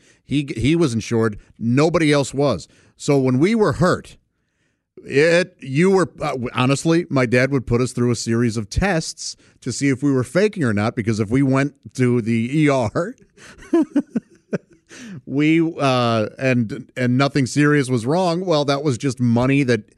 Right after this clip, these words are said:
they didn't have, uh, spent. And so <laughs> I remember <laughs> I broke my collarbone, uh, one time, and I was saying, "I think my collarbone is broken. It's really <laughs> painful." <laughs>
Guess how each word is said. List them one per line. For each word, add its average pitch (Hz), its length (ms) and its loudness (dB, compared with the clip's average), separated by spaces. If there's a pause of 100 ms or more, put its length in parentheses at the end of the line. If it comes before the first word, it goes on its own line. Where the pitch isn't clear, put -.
(200)
they 123 140 2
didn't 151 220 0
have, 117 560 0 (640)
uh, 131 240 -2 (100)
spent. 185 480 -2
And 123 160 -2
so 147 340 0 (120)
<laughs> - 120 -18
I - 60 -10
remember 165 640 -4 (560)
<laughs> - 720 -12
I 143 120 0
broke 165 300 0
my 165 160 0
collarbone, 120 1040 0
uh, 107 320 -2
one 107 360 -4
time, 104 460 -2
and 117 160 -2
I 117 100 0
was 117 160 -2
saying, 120 240 0
"I 110 120 0
think - 340 -2
my 123 140 -2
collarbone 110 480 0
is 92 80 -4
broken. 120 460 -2 (1200)
It's 110 160 -8
really 139 300 2
<laughs> - 0 -
painful." - 640 -4
<laughs> - 60 -20